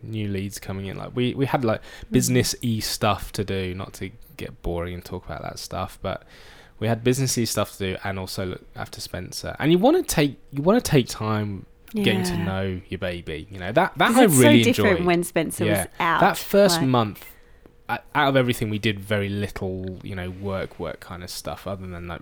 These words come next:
Speaker 1: what we,
Speaker 2: What we
Speaker 1: what
Speaker 2: really
Speaker 1: we
Speaker 2: had
Speaker 1: really
Speaker 2: to.
Speaker 1: had to, like, photograph weddings.
Speaker 2: Mm.
Speaker 1: Um, and that was awesome.
Speaker 2: Mm-hmm.
Speaker 1: But I remember, do you remember, like, when, when,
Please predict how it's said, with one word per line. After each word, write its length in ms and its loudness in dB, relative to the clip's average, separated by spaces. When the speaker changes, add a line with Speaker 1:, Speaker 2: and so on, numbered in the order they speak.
Speaker 1:
what 200 -10
we, 240 -12
Speaker 2:
What 100 -14
we 120 -4
Speaker 1:
what 140 0
Speaker 2:
really 100 0
Speaker 1:
we 20 0
Speaker 2:
had 100 -2
Speaker 1:
really 260 4
Speaker 2:
to. 40 -6
Speaker 1:
had 260 -2
to, 180 -8
like, 180 -6
photograph 400 -4
weddings. 400 -4
Speaker 2:
Mm. 300 -2
Speaker 1:
Um, 520 -2
and 420 0
that 300 2
was 240 0
awesome. 640 -6
Speaker 2:
Mm-hmm. 280 -2
Speaker 1:
But 100 6
I 140 6
remember, 520 6
do 80 2
you 120 6
remember, 260 6
like, 220 2
when, 340 0
when, 300 -2